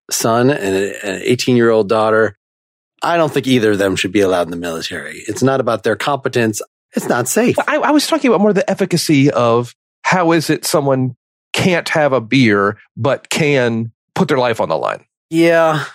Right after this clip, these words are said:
Speaker 2: I, unless you're trying to say it's irresponsible to join the service, which, if you wanna go on record saying that.
Speaker 1: <laughs> How about as a parent,
Speaker 2: <laughs> Okay, yeah.
Speaker 1: selling your child to the service, I don't think is a good idea. It depends what price you get,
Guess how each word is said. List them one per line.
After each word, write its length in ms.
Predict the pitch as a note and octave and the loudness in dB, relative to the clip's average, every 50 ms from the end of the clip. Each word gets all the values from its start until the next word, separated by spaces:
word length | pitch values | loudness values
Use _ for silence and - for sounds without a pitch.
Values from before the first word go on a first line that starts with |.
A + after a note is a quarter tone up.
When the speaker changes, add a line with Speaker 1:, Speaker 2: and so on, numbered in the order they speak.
| _ _ _ _ | _ _ _ _
Speaker 2:
I, 100 | - D3 | -2 0
unless 280 | D3+ D3 C#3 D3 C#3+ - | 2 2 0 0 0 -2
you're 80 | D3+ | -2
trying 220 | C3+ - C3+ B2+ A#2 | -2 -2 0 0 0
to 80 | A#2 | -2
say 240 | - - A2+ A2 A2 | 0 0 0 2 2
it's 240 | G#2+ - C#3 A#2 - | 0 0 -2 -4 -2
irresponsible 880 | - E3+ D#3 C#3 C3 A#2+ - - - C3 D#3 G#3 G#3+ - D#3+ A#2+ A2+ | 0 2 2 2 2 0 -2 -2 -2 0 0 0 -2 -2 -2 -2 0
to 100 | G2+ G#2 | 0 -2
join 280 | F#2+ G2+ G#2 G2+ G2 F#2+ | -2 0 0 0 0 -2
the 60 | F#2+ | -2
service, 520 | - - G2+ F2+ F2 F2 A2 B2 - - - | -2 -2 0 0 0 0 -2 -2 -2 -2 0
which, 480 | A2+ A2 F#2+ - - - - - - _ _ _ _ _ _ _ _ _ _ _ _ _ - | 0 0 0 0 0 -2 -2 -4 -6 _ _ _ _ _ _ _ _ _ _ _ _ _ -4
if 60 | - | -2
you 60 | A#2+ | 0
wanna 100 | C#3+ D3+ | 0 2
go 140 | D3+ E3 D#3 | 2 2 2
on 100 | D#3 D3 | 2 2
record 300 | D#3 F3 E3 E3+ D#3 - | 0 0 0 -2 -2 -2
saying 220 | - D#3+ D3+ D#3 | -2 -2 0 0
that. 280 | D#3 E3 F3+ E3 B2 - - - - - - - - - - - | 0 0 0 0 -2 -4 -6 -10 -12 -12 -14 -16 -18 -20 -20 -20
Speaker 1:
<laughs> 360 | - - _ _ _ _ _ - | -20 -20 _ _ _ _ _ -16
How 280 | - - - - E3+ | -10 -6 -2 -2 0
about 320 | F#3 F#3 E3+ D#3+ D3 B2+ - _ _ _ | 0 2 0 0 0 -2 -6 _ _ _
as 160 | - E3 D#3 | -4 -2 0
a 80 | D#3+ C#3+ | 0 -2
parent, 720 | B2 - - - A3 B3+ A#3 F3 C3 A2 G2 F#2 - - - - - _ _ _ _ _ _ _ - | -2 -2 -2 0 2 2 2 0 0 -2 -2 -4 -6 -8 -12 -14 -16 _ _ _ _ _ _ _ -12
Speaker 2:
<laughs> 440 | - G#4+ - F#3+ F#3 - F#3+ - - | -8 -6 -4 -4 -4 -4 -4 -2 0
Okay, 320 | G3 E3 - - A#2 G#2 - - - - | -2 0 0 0 -2 -2 -4 -8 -8 -6
yeah. 80 | A2 | -4
Speaker 1:
selling 460 | - - G3 F#3 G3 G3+ G#3 G3+ G3 | -2 0 2 4 4 4 6 6 6
your 120 | F#3+ F#3+ F#3 | 6 4 4
child 640 | - - - C#3 A2+ F#2+ F#2 F2 E2+ F2 F2 D#2+ - - - | 2 0 0 0 0 0 0 0 -2 -2 -4 -8 -14 -16 -6
to 100 | - B2+ | -4 -2
the 140 | G#2 G#2 G2+ | 0 0 0
service, 640 | - - A2 F#2 E2+ D2 C#2+ A#1 - - - - - _ - | 0 2 2 0 0 -2 -4 -8 -8 -10 -10 -12 -12 _ -2
I 140 | G#2 A2 | -2 0
don't 200 | G#2+ A#2+ A#2 A2 | 2 2 0 0
think 260 | G2+ - G2+ F#2 F2 G2+ | 0 0 -2 0 0 -2
is 120 | F#2+ E2+ | -2 -2
a 80 | F#2 E2+ | -2 -4
good 140 | F#2+ F#2 | -2 -2
idea. 560 | E2+ E2+ E2 D#2 E2+ F2+ E2+ - - - - _ _ _ | -2 -2 -4 -6 -10 -10 -10 -10 -10 -12 -14 _ _ _
It 120 | - G#2 | -6 -4
depends 340 | G#2 - F#2+ C#3 D3+ D3 C#3 | -4 -2 -2 0 0 2 2
what 160 | B2+ C3+ A#2 | 2 2 0
price 300 | - - C3 B2+ A#2+ - | 0 0 0 0 0 -2
you 80 | - G2+ | -2 -2
get, 320 | F#2+ A2+ G#2+ F2 - - | 0 0 0 -2 -4 -8